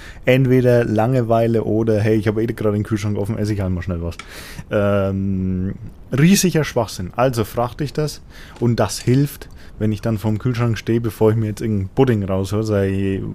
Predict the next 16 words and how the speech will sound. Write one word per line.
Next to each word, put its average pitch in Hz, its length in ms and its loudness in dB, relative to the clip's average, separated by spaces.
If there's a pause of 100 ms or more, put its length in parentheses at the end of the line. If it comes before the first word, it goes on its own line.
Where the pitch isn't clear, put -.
(460)
„Was 110 260 -2
soll 92 160 -2
das 85 120 -8
jetzt? - 240 -12 (100)
Warum, 143 300 4
warum 151 260 2
will 110 100 4
ich 101 120 -4
denn 95 100 -4
das 85 140 -12
überhaupt 87 360 -8
jetzt? - 180 -12
Und 104 160 -4
warum 131 280 4 (580)
genau 110 420 0 (120)
jetzt?“ 101 600 -2